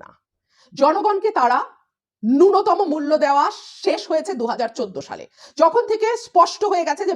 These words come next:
বাংলাদেশের ভাগ্য নির্ধারণে এদেশের মানুষের আসলে আর কোনো হাত নাই, এদেশের মানুষের কোনো ভূমিকা নাই। তখন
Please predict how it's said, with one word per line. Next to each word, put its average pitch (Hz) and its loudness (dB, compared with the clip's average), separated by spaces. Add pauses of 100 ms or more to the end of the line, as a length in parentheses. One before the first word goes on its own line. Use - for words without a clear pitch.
বাংলাদেশের 294 -6 (300)
ভাগ্য 269 0 (160)
নির্ধারণে 330 -2
এদেশের 269 -6 (120)
মানুষের 269 -6
আসলে 262 -8
আর 202 -2 (100)
কোনো 262 -2 (100)
হাত 214 -6 (120)
নাই, - -12 (460)
এদেশের 349 -2
মানুষের 330 -2
কোনো 294 -4
ভূমিকা 262 -4
নাই। - -12 (340)
তখন 415 4